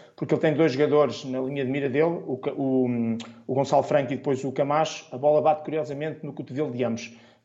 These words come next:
Que, o cotovelo esquerdo, ambos fazem rotação, vai ao cotovelo do Gonçalo Franco, vai ao co-, ao cotovelo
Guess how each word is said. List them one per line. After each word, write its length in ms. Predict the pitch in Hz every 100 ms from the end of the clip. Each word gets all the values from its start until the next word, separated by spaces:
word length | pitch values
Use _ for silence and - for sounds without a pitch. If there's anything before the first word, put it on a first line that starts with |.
| -
Que, 120 | 143
o 100 | 135
cotovelo 300 | - 123 147
esquerdo, 360 | - 139 117
ambos 200 | 131 131
fazem 260 | - 131 139
rotação, 580 | - 156 - 160 170 - - -
vai 240 | 123 147
ao 80 | 147
cotovelo 420 | - - 127 156
do 100 | 135
Gonçalo 380 | 135 147 139 139
Franco, 240 | 151 160
vai 120 | 151 143
ao 120 | 139
co-, 280 | - 139 123
ao 60 |
cotovelo 360 | 117 123 139